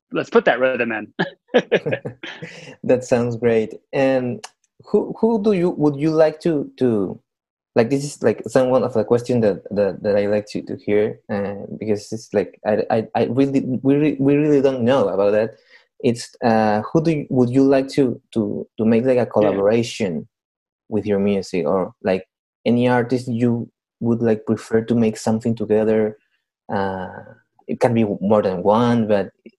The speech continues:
Speaker 2: I don't know if you feel it's really interesting what he or she's doing to make something about, uh, your music.
Speaker 1: I mean, my f-, there's a artist named Shamir, Shamir Bailey.
Speaker 2: Okay.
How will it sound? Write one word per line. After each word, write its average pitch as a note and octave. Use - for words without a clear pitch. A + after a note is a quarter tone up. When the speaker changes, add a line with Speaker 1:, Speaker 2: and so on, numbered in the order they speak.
Speaker 2:
I G#2+
don't A2
know G#2+
if F#2+
you A2
feel A2+
it's A2
really A2+
interesting A#2+
what G2
he B2
or A2
she's G#2+
doing A#2
to -
make G#2
something G#2+
about, F#2+
uh, F#2+
your G2
music. G#2
Speaker 1:
I G3
mean, A3
my G#3
f-, -
there's F3+
a C#3
artist F#3
named D3
Shamir, D#3
Shamir D#3
Bailey. C#3
Speaker 2:
Okay. G2